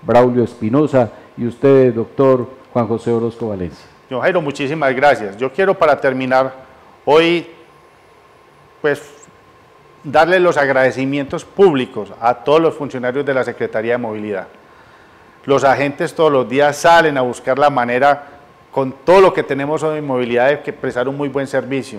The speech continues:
Speaker 2: estar al sol, al agua, personas que a veces se inquietan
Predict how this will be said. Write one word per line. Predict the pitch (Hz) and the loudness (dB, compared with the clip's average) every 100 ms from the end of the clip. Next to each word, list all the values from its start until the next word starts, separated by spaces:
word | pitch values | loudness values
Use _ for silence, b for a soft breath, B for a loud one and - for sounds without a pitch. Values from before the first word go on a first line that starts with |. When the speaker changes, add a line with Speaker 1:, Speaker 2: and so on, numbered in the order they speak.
| 98 | -18
Speaker 2:
estar | 92 117 113 | -8 -4 -2
al | 123 | -4
sol, | - 135 143 139 131 | -4 -4 -2 -2 -4
al | 110 107 110 | -6 -4 2
agua, | 135 135 123 113 - b b b b b _ _ _ _ | 4 2 -2 -6 -10 b b b b b _ _ _ _
personas | 139 127 127 135 | -2 -2 -2 -2
que | - | -2
a | 127 | -4
veces | 120 127 139 127 | -4 -2 -4 -4
se | |
inquietan | 117 107 - 143 143 139 123 110 104 | -8 -8 0 0 0 -2 -4 -6 -12